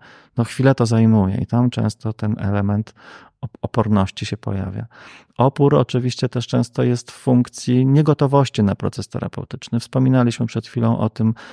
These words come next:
że pacjenci sobie wyobrażają, e, jakoś ten proces. E, często jego, o, realność jest, no, mocno odbiegająca od tego wyobrażenia. Też pojawia się opór. Chyba najczęstszą sytuacją,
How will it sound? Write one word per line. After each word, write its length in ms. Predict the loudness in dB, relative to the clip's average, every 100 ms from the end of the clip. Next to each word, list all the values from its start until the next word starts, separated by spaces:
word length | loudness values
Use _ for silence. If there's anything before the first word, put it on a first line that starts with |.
| -12
że 100 | -8
pacjenci 380 | -4 -2 -2 -2
sobie 240 | -4 -2
wyobrażają, 920 | 0 2 2 4 4 4 4 0 -4 -8 _ _ _ _ _ _
e, 100 | -8 -2
jakoś 440 | -2 -2 -6 -6
ten 200 | -4 -2
proces. 640 | -2 -4 -4 -8 -8 -8
E, 180 | -8 -6 -8
często 360 | -8 -8 -2 2
jego, 280 | 2 2
o, 580 | 0 0 0 0 0 2
realność 760 | 2 2 4 4 4 2 -2 -2
jest, 460 | -2 -2 -8 -8
no, 120 | -2 2
mocno 360 | 2 0 -2
odbiegająca 600 | 0 -2 0 0 0 -4
od 100 | -6
tego 240 | -6 -4 -4
wyobrażenia. 600 | -6 -6 -6 -4 -6 -6 -10 -20 -20 _
Też 240 | -2 -2
pojawia 400 | -2 -2 0 -4
się 220 | -6 -8
opór. 400 | -6 -8 -10 -14 -16 -20 -20 _
Chyba 200 | -4 2
najczęstszą 1000 | 4 2 2 2 2 0 -4 -2 0 -2 -6 _ -20 _ -8
sytuacją, 1120 | -6 -2 0 2 0 -4 -2 0 0 -2